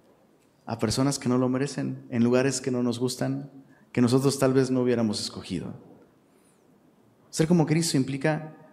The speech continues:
tener una relación con Dios que llena nuestro corazón, de modo que eso nos capacita para huir de la tentación.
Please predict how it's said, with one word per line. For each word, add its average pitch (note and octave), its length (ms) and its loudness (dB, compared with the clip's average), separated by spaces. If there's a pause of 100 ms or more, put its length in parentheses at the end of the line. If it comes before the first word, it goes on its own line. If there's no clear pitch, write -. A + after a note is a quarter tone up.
(140)
tener D3 200 2
una E3+ 180 2
relación C#3+ 440 0
con D3 180 -2
Dios D3 240 2
que B2 100 -2
llena C#3+ 240 2
nuestro B2+ 240 2
corazón, A#2+ 460 0
de C3+ 60 2
modo D3 260 2
que D3+ 100 0
eso C#3+ 160 2
nos C3 140 4
capacita C#3 580 -2
para C3+ 540 -2
huir E3+ 380 4
de F3 60 4
la C#3 120 2
tentación. - 560 -6